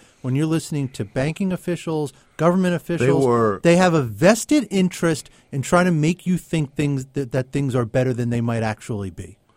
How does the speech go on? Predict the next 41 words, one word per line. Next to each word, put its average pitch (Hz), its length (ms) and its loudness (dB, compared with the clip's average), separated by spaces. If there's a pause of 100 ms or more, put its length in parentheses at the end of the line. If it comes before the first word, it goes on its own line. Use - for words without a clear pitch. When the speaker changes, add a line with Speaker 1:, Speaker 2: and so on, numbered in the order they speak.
(120)
Speaker 2:
Well, 160 260 2
I 151 100 2
mean, 156 120 -2
I 156 120 0
think 170 140 -2
Speaker 1:
So 190 200 8
Speaker 2:
there's 185 100 4
Speaker 1:
when 196 120 6
I 254 120 6
hear 262 180 2
people 220 300 -2
now 196 200 2
telling 185 380 -2
me 170 140 -2
that, 156 180 -2
"Oh, 214 140 -2
we're 196 180 0
optimistic, 170 640 -6
oh, 185 100 2
we're 180 140 0
hopeful, 160 320 -4
oh, 151 80 -4
we 202 140 -2
think 190 240 -6
things," 180 180 -4
da, 175 160 -4
da, 185 180 -2
da, 190 160 -2 (840)
I, 208 240 2
I 220 120 2
take - 280 2
all 220 160 8
that 185 180 6
with 165 140 2
a 151 80 2
very 156 240 2
large 139 320 0
grain 120 240 -2
of 98 60 -6
salt. - 380 -16 (680)
Speaker 2:
Well, 139 280 6